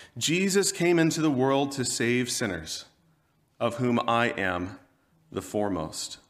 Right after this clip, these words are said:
And I am gonna borrow this from Shepherd's Conference, but, uh, Charles Spurgeon once said that he could boil down his theology into four words: "Jesus died for me."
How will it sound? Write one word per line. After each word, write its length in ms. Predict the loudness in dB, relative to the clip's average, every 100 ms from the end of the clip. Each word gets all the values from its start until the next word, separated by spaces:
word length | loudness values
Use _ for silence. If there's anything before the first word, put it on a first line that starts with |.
| _ _ _ _ _
And 100 | -2
I 80 | 0
am 180 | 0
gonna 160 | 0 -2
borrow 260 | 0 0 0
this 180 | -6 -8
from 160 | -10
Shepherd's 360 | -6 -6 -6 -8
Conference, 600 | -6 -8 -8 -10 -10 -14 _ _
but, 340 | -6 -6 -4 -2
uh, 280 | -2 -2 -4 -16 _ _ _ _
Charles 260 | 0 0 0
Spurgeon 580 | -2 -2 0 -4 -6 -12 _ _ _
once 260 | -6 -4 -4
said 260 | 0 0 0
that 120 | -2
he 100 | -4
could 220 | -4 -2
boil 260 | 0 2 2
down 260 | 2 2
his 160 | 0 -4
theology 440 | 0 2 2 -2
into 240 | -2 -4 -8
four 300 | -4 -2 -2
words: 480 | -4 -4 -8 -16 -18 _ -20 _ _ _ _ _ _ _ _ _ -8
"Jesus 540 | -2 0 0 -2 -4
died 540 | 0 0 0 -4 -10 -16 _ _ _ -8
for 460 | -4 -2 -4 -6 -18 _ _
me." 300 | -8 -8 -8